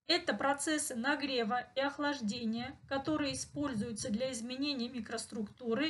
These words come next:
и свойств сплава. Термическая обработка может включать в себя закалку, отжиг, отпуск. Изучение теории сплавов помогает инженерам и материаловедам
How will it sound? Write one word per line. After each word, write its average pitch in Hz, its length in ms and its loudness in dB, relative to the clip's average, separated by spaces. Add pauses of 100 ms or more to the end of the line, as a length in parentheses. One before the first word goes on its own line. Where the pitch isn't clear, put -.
(140)
и 254 120 -6
свойств 294 640 0
сплава. 233 560 6 (2000)
Термическая 294 680 4
обработка 240 640 4
может 262 340 -2
включать 262 520 0
в - 40 -2
себя 220 280 0
закалку, 254 920 2
отжиг, 254 540 -2 (120)
отпуск. 220 680 -4 (600)
Изучение 285 640 2
теории 285 420 2
сплавов 247 680 0
помогает 269 680 4
инженерам 247 800 -2
и 254 100 -8
материаловедам 240 960 -2